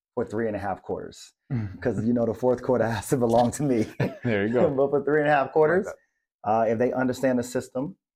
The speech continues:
Speaker 1: um, if they understand, you know, the entirety of the system, so they can direct and tell people what to do. Um, I think if you're a small point guard these days,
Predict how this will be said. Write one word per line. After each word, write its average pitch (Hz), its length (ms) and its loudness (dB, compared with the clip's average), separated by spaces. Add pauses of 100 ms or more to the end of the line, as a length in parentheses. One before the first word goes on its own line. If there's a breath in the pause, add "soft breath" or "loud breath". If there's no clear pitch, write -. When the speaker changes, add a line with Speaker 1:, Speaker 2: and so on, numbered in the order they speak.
(380)
Speaker 1:
um, 98 460 -2
if 95 80 -10
they 104 100 -2
understand, 113 720 -2
you 110 120 -6
know, 98 360 -6 (220)
the 110 100 -8
entirety 113 440 0
of 101 80 -4
the 101 60 -6
system, 113 440 -10
so 101 400 -6 (400)
they 110 100 -2
can 104 160 -4
direct 104 400 -4
and 98 100 -8
tell 104 180 -4
people 98 220 -8
what 104 140 -8
to - 80 -18
do. 131 340 -8 (480)
Um, 98 140 -6
I 110 80 0
think 117 240 -4
if 104 100 -4
you're 110 200 -2
a 110 40 -4
small 120 400 0
point 131 240 -2
guard 123 200 0
these 131 180 0
days, 139 480 -2